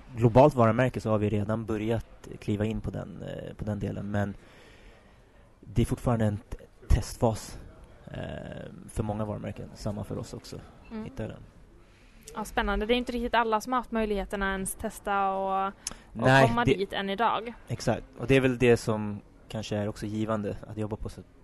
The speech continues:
Speaker 2: Mm.
Speaker 1: på ett varumärke så har de resurserna
Speaker 2: Mm.
Speaker 1: för att kunna gå in och
Speaker 2: Mm.
Speaker 1: testa.
Speaker 2: Gör ni mycket i, eller jobbar ni mycket i grupper eller sånt, att ni, eh,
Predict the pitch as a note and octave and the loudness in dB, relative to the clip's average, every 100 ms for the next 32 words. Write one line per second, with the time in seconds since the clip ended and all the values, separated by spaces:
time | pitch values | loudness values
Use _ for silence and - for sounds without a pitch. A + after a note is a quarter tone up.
0 | - - - G#3+ A#3+ - B2+ B2 B2+ B2 | -20 -18 -12 -10 -10 -2 2 6 8 6
1 | A#2 A2 A2+ G#2+ G#2 G2+ A2 - A2+ - | 2 2 4 4 2 0 -2 -2 -6 -6
2 | A2+ A2 - G2 - - F#2+ G#2 F#2+ - | -10 -10 -8 -10 -8 -10 -8 -10 -12 -14
3 | - - G2 G#2 G2 - A3 G#3+ G2 - | -20 -18 -12 -10 -10 -6 -4 -4 -8 -14
4 | - - - - - C4+ C4 C4+ C#4 A#3 | -20 -20 -20 -20 -2 2 2 2 -4 -6
5 | - A3+ A3+ G#3+ G#3 B3 A#3 A#3+ B3 A3 | -6 -4 -4 -2 -2 0 -2 -4 -4 -4
6 | G#3+ C4 C#4 - - C4 D#4 F4 F4 E4 | -4 -4 -6 -10 -2 0 2 0 -2 -4
7 | - F3+ F#3 G3 F3+ F3+ F3 F3 F3+ | -8 -8 -8 -6 -4 -4 -6 -6 -8